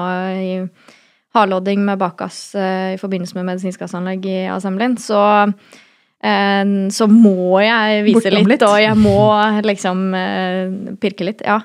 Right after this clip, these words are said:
Speaker 2: Mm.
Speaker 1: Eh, så jeg savner jo litt den biten å kunne skru litt også,
Speaker 2: Mm.
Speaker 1: men, eh, svennebrevet for min del har jo på en måte vært en sånn, eh,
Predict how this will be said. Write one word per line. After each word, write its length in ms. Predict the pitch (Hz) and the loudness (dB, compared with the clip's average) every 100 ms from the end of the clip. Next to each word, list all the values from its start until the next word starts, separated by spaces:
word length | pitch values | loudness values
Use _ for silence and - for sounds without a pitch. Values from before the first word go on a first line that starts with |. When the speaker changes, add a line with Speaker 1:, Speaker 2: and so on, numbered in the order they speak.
| - | 0
Speaker 2:
Mm. 320 | 226 202 180 | 0 0 -2
Speaker 1:
Eh, 840 | 208 202 196 196 196 196 190 190 196 196 | -2 -2 -2 -4 -4 -6 -6 -6 -8 -10
så 280 | - 202 196 196 196 190 190 190 | -8 -6 -4 -4 -6 -6 -6 -6
jeg 180 | 196 190 | -6 -8
savner 440 | - 220 185 185 | -2 -2 0 0
jo 20 | 247 | 0
litt 180 | 190 - | 0 -2
den 200 | 180 180 | -2 -2
biten 240 | 180 185 | -6 -6
å 140 | 185 185 | -6 -6
kunne 200 | 185 180 | -6 -8
skru 220 | - 170 | -8 -8
litt 140 | 175 180 | -6 -8
også, 340 | 170 247 285 | -8 -6 -2
Speaker 2:
Mm. 100 | 233 | 4
Speaker 1:
men, 320 | 226 208 202 | 4 4 2
eh, 200 | 202 202 196 | 0 -2 -4
svennebrevet 960 | - 226 190 165 170 170 190 190 190 | -2 -2 0 -2 -2 -2 0 0 -2
for 140 | 190 202 | -4 -4
min 160 | 185 | -2
del 120 | 190 | -2
har 220 | 202 170 170 | 0 0 -2
jo 80 | |
på 120 | 180 196 | -4 -6
en 60 | 175 | -6
måte 120 | 180 | -6
vært 200 | 170 - | -10 -8
en 100 | 190 | -8
sånn, 280 | 180 165 170 - _ _ _ _ _ _ - | -6 -8 -10 -14 _ _ _ _ _ _ -6
eh, 440 | 208 190 190 190 | -2 -2 -2 -2